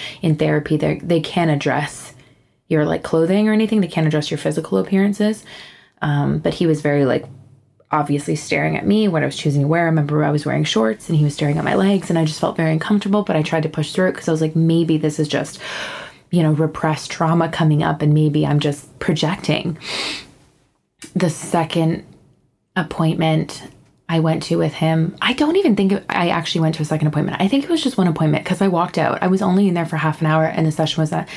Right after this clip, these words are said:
an hour long. Yeah, it was just one appointment. I never went back. He tried to say, um, he kept confusing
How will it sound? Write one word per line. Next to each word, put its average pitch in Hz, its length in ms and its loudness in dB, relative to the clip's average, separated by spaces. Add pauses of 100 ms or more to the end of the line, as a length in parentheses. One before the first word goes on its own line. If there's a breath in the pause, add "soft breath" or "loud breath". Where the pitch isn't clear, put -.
(160 loud breath)
an 160 100 0
hour 151 260 2
long. - 300 0 (320 loud breath)
Yeah, 175 200 0
it 190 40 2
was 202 100 2
just 233 180 -2
one 190 120 2
appointment. 160 380 0
I 156 40 4
never 156 220 2
went 147 160 -2
back. - 260 -4 (840 loud breath)
He 220 320 2
tried 196 320 0
to 214 100 0
say, 160 600 0 (360)
um, 165 720 -2 (600)
he 202 160 0
kept - 260 -4
confusing 160 960 0